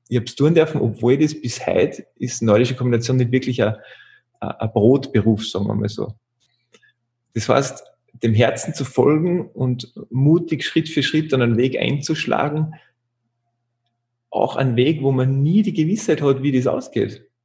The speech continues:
Also wir haben ja alle miteinander nicht die Gewissheit. Da kannst du noch so ein Unternehmen auf die Füße gestellt haben. Corona hat uns gezeigt, das kann von einem Tag auf den anderen, äh, irgendwie eine andere Richtung einschlagen.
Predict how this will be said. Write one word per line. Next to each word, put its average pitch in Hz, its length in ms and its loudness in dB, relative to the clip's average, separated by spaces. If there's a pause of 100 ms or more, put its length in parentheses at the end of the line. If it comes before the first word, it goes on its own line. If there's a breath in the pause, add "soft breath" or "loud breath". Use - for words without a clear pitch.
(440)
Also 127 220 0
wir 127 100 4
haben 151 140 0
ja 147 80 4
alle 151 200 4
miteinander 143 420 2
nicht 135 180 -2
die 113 60 -6
Gewissheit. 113 480 -2
Da 104 40 0
kannst 120 320 -2
du 127 60 0
noch 127 160 2
so 139 140 0
ein 131 80 2
Unternehmen 123 800 0 (260 loud breath)
auf 113 160 -6
die 113 100 -10
Füße 135 300 -2
gestellt - 280 -6
haben. 139 280 -2 (460)
Corona 117 480 4
hat 131 120 4
uns 127 200 0
gezeigt, - 500 0 (100)
das - 240 -10
kann 123 200 -4
von 131 180 0
einem 120 200 2
Tag 135 100 4
auf 139 120 2
den 135 60 -2
anderen, 139 520 0 (120)
äh, 120 360 -4
irgendwie 131 560 -2 (920)
eine - 140 0
andere 143 260 4
Richtung 151 320 -2
einschlagen. 101 560 -2